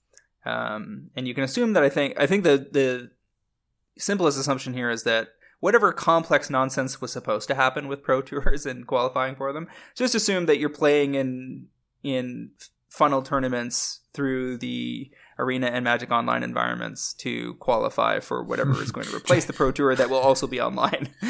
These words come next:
Speaker 2: Just keep
Speaker 1: And you'll
Speaker 2: pl-,
Speaker 1: be
Speaker 2: just keep playing events until Wizards puts something in the actual physical mail to you. That's when you
Speaker 1: Sure.
Speaker 2: know you did well. <laughs>
Speaker 1: Yeah, fair. Uh, and th-, that's certainly your best, probably your best approach. So,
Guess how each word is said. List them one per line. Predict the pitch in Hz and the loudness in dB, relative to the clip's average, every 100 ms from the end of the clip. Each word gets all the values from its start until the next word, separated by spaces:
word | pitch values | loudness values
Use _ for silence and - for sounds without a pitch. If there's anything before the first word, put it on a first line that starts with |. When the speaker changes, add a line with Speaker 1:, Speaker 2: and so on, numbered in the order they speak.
| 254 | 4
Speaker 2:
Just | 180 - | 4 6
keep | 127 | 6
Speaker 1:
And | 131 | 4
you'll | 135 | 2
Speaker 2:
pl-, | |
Speaker 1:
be | 127 123 123 - _ _ _ _ _ _ - | 2 -4 -6 -16 _ _ _ _ _ _ -4
Speaker 2:
just | 147 - | 0 4
keep | - | 4
playing | 160 160 | 4 4
events | 131 107 113 135 139 | 4 2 4 2 2
until | 117 104 110 | 0 2 2
Wizards | 101 101 98 90 | 2 2 0 -2
puts | - 98 | -2 0
something | 107 92 95 | 0 0 -2
in | 87 | -2
the | 87 | -2
actual | 87 90 95 | -2 -2 -2
physical | 90 90 90 78 | -2 -4 -2 -4
mail | 71 71 | -4 -8
to | - | -8
you. | 80 90 90 _ _ | -10 -10 -12 _ _
That's | 107 117 - | 2 2 2
when | 104 | 0
you | 95 | 2
Speaker 1:
Sure. | 92 | 2
Speaker 2:
know | 87 | 2
you | 90 | -2
did | 87 | -4
well. | 78 69 - - 139 131 - | -4 -4 -6 -2 -2 -2 -4
<laughs> | 180 - - | -8 -8 -6
Speaker 1:
Yeah, | 139 - - - _ _ | -2 -2 -4 -14 _ _
fair. | - - - - _ _ | -2 -2 -4 -12 _ _
Uh, | 254 269 254 226 208 - 131 127 113 - | -6 -4 -4 -8 -10 -4 0 0 0 -2
and | 147 | -2
th-, | 151 - | -2 0
that's | 160 156 | 0 2
certainly | 151 127 131 | 2 2 0
your | 127 | -2
best, | 123 127 - - _ | 0 -2 -6 -20 _
probably | - 120 120 | 0 0 -2
your | |
best | 117 120 | -2 -4
approach. | - 120 113 | -2 -4 -2
So, | - 139 135 | 2 2 2